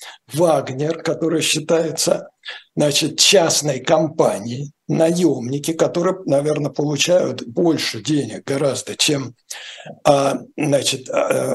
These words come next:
обычные контрактники. И в то же время, но если ты такой независимый, если ты такой, а, частный, так как частная компания, я вот был в частном бизнесе,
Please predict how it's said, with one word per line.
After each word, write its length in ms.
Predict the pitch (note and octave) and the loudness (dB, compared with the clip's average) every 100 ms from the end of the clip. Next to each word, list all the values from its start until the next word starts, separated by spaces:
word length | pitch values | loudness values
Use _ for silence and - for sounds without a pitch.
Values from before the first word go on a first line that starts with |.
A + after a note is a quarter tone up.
| - | -2
обычные 560 | - C#3 G2 C3+ - D3 - - _ _ _ _ - | 0 2 2 2 -2 -6 -12 -20 _ _ _ _ -10
контрактники. 880 | - D#3 - D3 G2 - - - - - _ _ - - _ - | 2 2 4 0 -2 -10 -18 -12 -12 -12 _ _ -20 -20 _ 0
И 100 | A#3 | 2
в 160 | C4 - | 2 2
то 160 | A3 | 4
же 140 | F#3 F#3 | 4 2
время, 720 | F3 D4 D#4 C4+ A#2+ A2 - _ _ - | 2 2 4 2 2 -4 -10 _ _ -6
но 180 | D3 F#3 | 0 2
если 340 | F3 F3 E3+ E3 | 2 2 0 -2
ты 140 | E3 | -2
такой 380 | D#3+ D3+ E3+ D3+ | 0 0 0 0
независимый, 680 | C#3+ C#3 C3 A#2+ - B2 G3 | 0 0 -2 0 -4 -2 -2
если 180 | G3 E3+ | -2 -2
ты 140 | D#3+ | -2
такой, 560 | D#3 C#3+ D#3+ D#3 D#3 _ _ - - _ | -2 -2 0 -2 -2 _ _ -20 -20 _
а, 100 | - | -2
частный, 840 | - - F#3+ - - - C3 F3 G3 - _ _ _ _ - | 2 4 4 2 -2 -4 -2 -6 -6 -14 _ _ _ _ 0
так 200 | E3+ E3+ | 0 2
как 160 | G3 | -2
частная 480 | - F#3+ G3 F3 D3+ | 2 0 0 0 -2
компания, 600 | - C#3+ C#3+ D3 G3+ G3 | 0 -2 2 0 2 2
я 160 | C#3+ C#3+ | 2 2
вот 180 | C#3+ | 0
был 220 | A#2+ C#3+ D3 | 0 0 0
в 100 | - | 0
частном 460 | D#3 C#3 D3 A#2+ | 0 0 -4 -6
бизнесе, 640 | B2+ A2+ C#3 - F#3+ F#3+ | -6 -4 -4 -2 -2 -4